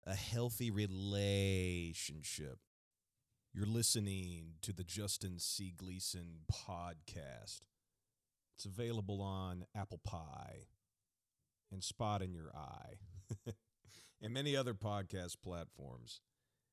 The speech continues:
Uh, please consider clicking that follow button, leave us a great review and rating, and share this message with your friends.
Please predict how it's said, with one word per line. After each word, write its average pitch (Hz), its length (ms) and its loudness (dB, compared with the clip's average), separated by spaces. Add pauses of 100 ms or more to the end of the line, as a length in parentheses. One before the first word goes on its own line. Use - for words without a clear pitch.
(500)
Uh, 69 120 -12
please 87 220 -6
consider 82 460 -6 (100)
clicking 87 320 -8
that 78 160 -10
follow 85 480 -4
button, 82 440 -8 (320)
leave 82 160 -10
us 80 140 -8
a 78 40 -10
great 80 280 -10
review 82 280 -10
and 80 140 -12
rating, 78 460 -12 (840)
and 73 140 -12
share 90 400 -4
this 80 280 -8
message 78 460 -10
with 78 200 -10
your 69 120 -12
friends. - 1000 -16